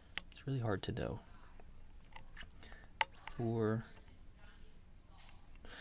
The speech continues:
Every once in a while I wanna pull hard on the, uh, tension because one of the opens, it was like, I took the pick out and I was like, "I don't know what to do," and I just pulled hard on the tension once and it was open. So, like, it, it just jumped that last little bit of rotation it needed to,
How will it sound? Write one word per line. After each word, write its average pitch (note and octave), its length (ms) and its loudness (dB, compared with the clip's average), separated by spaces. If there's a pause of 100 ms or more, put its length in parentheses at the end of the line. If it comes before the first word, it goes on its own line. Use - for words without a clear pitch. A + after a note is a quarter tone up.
(200)
Every C3+ 160 12
once A#2+ 180 12
in A2+ 40 12
a G#2+ 60 12
while G2 80 12
I G2 60 12
wanna F#2 140 12
pull G#2 340 10
hard F#2+ 240 12
on F2+ 160 10
the, F2+ 180 10
uh, - 80 6
tension F#2+ 340 8
because - 440 6 (520)
one G#2 200 12
of G2+ 80 10
the F2 100 12
opens, F2+ 480 8
it G#2+ 100 6
was G2 220 6
like, F2 400 8 (280)
I A2 80 4
took - 200 6
the - 80 6
pick - 240 10
out F#2+ 80 12
and F#2+ 60 10
I - 20 6
was F#2 100 6
like, G#2+ 100 6
"I G#2 60 6
don't G#2 120 12
know G#2 60 12
what F#2+ 100 8
to F#2+ 80 6
do," F#2 180 10
and F2+ 100 10
I F2 80 8
just E2+ 180 6
pulled F#2 180 10
hard F2 180 10
on E2 100 10
the E2+ 60 8
tension E2 320 4
once - 180 4
and E2+ 80 8
it D2+ 40 6
was D#2 100 2
open. - 300 6 (460)
So, - 220 -4 (720)
like, G2 240 8
it, E2+ 80 8 (160)
it G#2 100 6
just - 280 4
jumped F#2 320 10
that - 200 8
last G2+ 320 8
little A2 380 8
bit F#2+ 160 10
of F#2+ 100 4
rotation - 440 6
it D#2+ 80 6
needed - 320 4
to, - 180 12